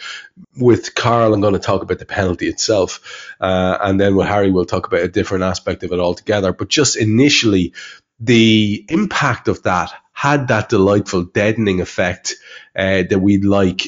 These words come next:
on the psyches of the Spurs players and the Spurs manager and the Spurs fans, except it didn't really, 'cause they just took the game to us immediately. Talk to me about the goal, the decision initially.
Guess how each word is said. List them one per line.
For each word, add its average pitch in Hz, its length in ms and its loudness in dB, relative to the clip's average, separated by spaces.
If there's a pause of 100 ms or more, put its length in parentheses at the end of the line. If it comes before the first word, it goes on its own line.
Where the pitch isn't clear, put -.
(140)
on 98 280 0
the 90 100 0
psyches 120 800 0
of 90 180 -4
the 87 80 -10
Spurs 87 440 -2
players 95 760 0 (220)
and 90 100 -6
the 80 60 -10
Spurs 90 460 -4
manager 95 760 0 (200)
and 90 100 -8
the - 40 -8
Spurs 85 380 -4
fans, 90 840 -4 (600)
except - 380 -6
it 80 100 -18
didn't 95 300 -4
really, 92 220 -2
'cause - 200 -10
they 90 120 -2
just 90 220 -6
took - 160 -10
the 82 80 -12
game 87 280 -8
to 82 120 -6
us 78 140 -4
immediately. 82 640 -4 (320)
Talk 214 300 0
to 202 80 -2
me 185 120 6
about 127 280 4
the 120 80 -4
goal, 127 500 4
the 110 140 0
decision 127 720 0 (360)
initially. 104 680 2